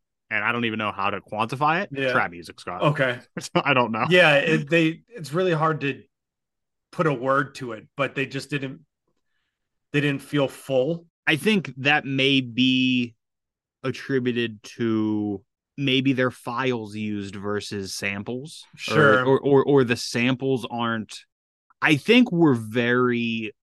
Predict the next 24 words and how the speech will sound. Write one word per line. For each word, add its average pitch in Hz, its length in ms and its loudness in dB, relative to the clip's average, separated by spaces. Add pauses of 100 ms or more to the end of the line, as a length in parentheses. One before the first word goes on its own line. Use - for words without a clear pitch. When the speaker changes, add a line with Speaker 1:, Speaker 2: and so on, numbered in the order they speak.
(180)
Speaker 1:
what's 113 260 -10
the 104 80 -12
word 95 220 -8
here, 95 120 -8
spoiled 110 760 -2 (120)
with, 113 360 -4
uh, 104 460 0
Alchemist, 95 800 -4
with 107 160 0
Speaker 2:
<laughs> - 0 -
Speaker 1:
Alchemist 170 720 4
and, 107 240 -2 (160)
and, 113 220 0
and 117 220 2
the 120 120 6
amount 113 360 2
of 104 60 -8
Alchemist 104 560 -8
that 101 100 -8
you 104 140 -6
and 104 80 -6
I 101 160 -6
have 98 160 -8
both 98 260 -6